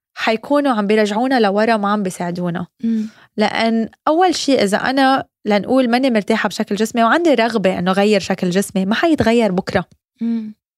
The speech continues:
Speaker 1: حيتغير بعد أسبوع، بده وقت ليتغير. أوكي؟ فأنا بدي لاقي طريقة تأتعامل مع هيدا ال-، ال-، <laughs> الوقت، يعني ما فيني استعجل.
Speaker 2: مم.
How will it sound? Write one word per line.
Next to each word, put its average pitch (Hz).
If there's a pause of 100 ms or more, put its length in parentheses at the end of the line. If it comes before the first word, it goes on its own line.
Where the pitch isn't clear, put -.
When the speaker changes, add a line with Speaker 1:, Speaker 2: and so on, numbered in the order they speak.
Speaker 1:
حيتغير 214
بعد 180
أسبوع، 185
بده 214
وقت 285
ليتغير. 185 (480)
أوكي؟ 220
فأنا 381
بدي 240
لاقي 349
طريقة 233 (400)
تأتعامل 339
مع 240
هيدا 285
ال-، 202
ال-، 190
<laughs> 220
الوقت، 196
يعني 185
ما 202
فيني 330
استعجل. 202 (260)
Speaker 2:
مم. 240